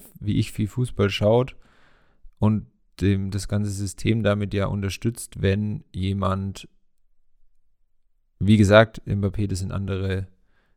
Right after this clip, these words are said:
das sind an-, nochmal andere Maßstäbe und auch das, wie es in Barcelona war, wenn der Verein dann einfach pleite ist, aber wenn es so wie es bei Bayern München, wo es dem Verein wirtschaftlich gut geht und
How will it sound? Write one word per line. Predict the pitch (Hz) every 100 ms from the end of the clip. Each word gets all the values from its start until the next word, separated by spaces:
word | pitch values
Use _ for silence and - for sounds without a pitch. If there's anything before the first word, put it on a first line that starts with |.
| _ _
das |
sind | - -
an-, | -
nochmal | 98 101 98
andere | 107 120 117
Maßstäbe | 113 113 113 - 110 104 101
und | 98
auch | 101
das, | - 101 104
wie |
es | 98
in | 98
Barcelona | 98 92 98 117 104
war, | 98
wenn | 98
der | 98
Verein | - - 101
dann | 104
einfach | 92 95 92
pleite | - 107 127
ist, | 113
aber | 104 101 - - - -
wenn | - 117
es | 117 -
so | 127
wie | 123
es | 120 -
bei | 107
Bayern | 101 98 104
München, | 127 139 127
wo | 113
es | 107
dem | - 110
Verein | - 98 110
wirtschaftlich | 113 - 110 - 85
gut | 127 131
geht | 131 131 127
und | 104 107